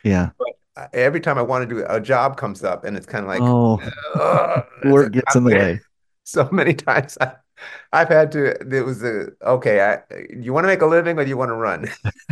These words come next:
Speaker 1: <laughs> Choose one or the other,
Speaker 2: Choose
Speaker 1: right?
Speaker 2: one or the other.
Speaker 1: <laughs>
Speaker 2: And so it's worked out. It's, it's, you know, it, it seems like all I have to do is sign up to do a track meet and a job comes
Speaker 1: And
Speaker 2: up.
Speaker 1: then, and of course you're gonna get a job, right?
Speaker 2: Right at that moment,
Speaker 1: <laughs>
Speaker 2: that week, that time, that weekend, whatever it is,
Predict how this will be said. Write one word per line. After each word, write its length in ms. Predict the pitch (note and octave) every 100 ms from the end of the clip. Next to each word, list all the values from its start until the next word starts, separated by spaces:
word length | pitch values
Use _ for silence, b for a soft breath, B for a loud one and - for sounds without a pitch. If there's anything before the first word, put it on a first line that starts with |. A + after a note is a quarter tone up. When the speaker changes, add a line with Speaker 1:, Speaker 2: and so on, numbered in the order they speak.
| -
Speaker 1:
<laughs> 1300 | E3+ - D#3 - D#3 G#3+ B2+ - - - - - -
Choose 320 | C#3+ F3 F3+ C#3+
one 320 | D3 C#3 D#3
or 100 | C#3
the 200 | B2+ B2+
other, 220 | G2 G2
Speaker 2:
Choose 80 | F#2+
Speaker 1:
right? 120 | G#2+
Speaker 2:
one 140 | A#2+ D3
or 100 | -
the 180 | E3+ -
other. 840 | C#3+ - D3 - - - C3 - -
Speaker 1:
<laughs> 60 | _ - _ _ D#3
Speaker 2:
And 160 | D#3+
so 180 | C#3 D#3
it's 120 | D3
worked 300 | C#3+ D3+ C#3
out. 280 | B2 A2 -
It's, 200 | - A2+ -
it's, 180 | A#2+ A2
you 120 | A2+
know, 100 | A2
it, 140 | A2 -
it 160 | C#3+
seems 200 | C3+ D#3
like 280 | C3+ B2+ - -
all 220 | D#3+ F3
I 80 | E3+
have 160 | E3
to 60 | C#3+
do 160 | D3 C3+
is 120 | B2+
sign 220 | D3+ D#3+
up 120 | D#3
to 60 | D3+
do 140 | C#3+
a 60 | C3+
track 280 | - C3+ C#3
meet 220 | C3 B2
and 140 | A#2 A#2
a 60 |
job 340 | G#2+ A2+ A2+ G#2+
comes 220 | G2 G#2
Speaker 1:
And 140 | C#3+
Speaker 2:
up. 100 | E3
Speaker 1:
then, 100 | C#3+ D3+
and 60 |
of 100 | D#3+
course 220 | - D3
you're 120 | C#3+ C#3+
gonna 160 | C#3+
get 120 | B2+
a 60 | G#2
job, 440 | G2+ G2+ E2+ E2+
right? 280 | F#2+ G2 A#2
Speaker 2:
Right 240 | D3 G3+ D#3+
at 180 | D#3+ C#3
that 300 | E3 D#3 -
moment, 380 | E3+ - C#3 - D#3
Speaker 1:
<laughs> 100 | -
Speaker 2:
that 360 | E3 F3+ F3+
week, 320 | F3 F#3+ F#3+ -
that 240 | D#3 -
time, 340 | D#3 D3+ D3
that 180 | C#3 C#3
weekend, 400 | D3 C#3+ C3 B2
whatever 320 | A#2+ A#2 A#2
it 80 | A2
is, 260 | G2 F2+